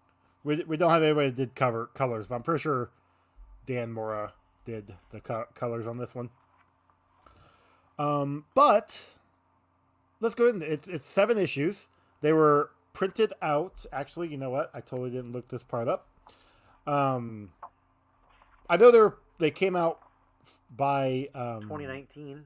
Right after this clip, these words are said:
Speaker 1: Boom Studios.
Speaker 2: Yep.
Speaker 1: Uh, let's see. Oh.
Speaker 2: Looks like, yeah, twenty nineteen.
Speaker 1: Well, that was when the trade came out.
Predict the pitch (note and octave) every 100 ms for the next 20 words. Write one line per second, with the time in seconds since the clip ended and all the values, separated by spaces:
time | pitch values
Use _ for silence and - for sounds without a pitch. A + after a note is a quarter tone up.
0 | _ C#3 G#2+ D#3 E3 C3 D#3 B2+ A#2 A2
1 | A2+ - _ _ _ _ _ _ A2+ C3
2 | B2 A#2 A2+ A2 G#2+ G#2 G2 _ _ _
3 | B2 - G2 G2+ _ _ _ _ _ -
4 | - - C3 A2+ _ _ _ _ _ _
5 | _ _ _ _ _ _ _ _ _ _
6 | _ C3+ C3+ D3+ _ - D3+ C#3 C3 B2
7 | D#3 D3+ D3 C3+ C#3 B2 B2+ _ _ _
8 | _ _ _ _ - D3+ A#3+ A#3 F3+ F3
9 | B2 - - F#3+ F#3 B2 A2 - B2 G#2+
10 | G2 G2+ _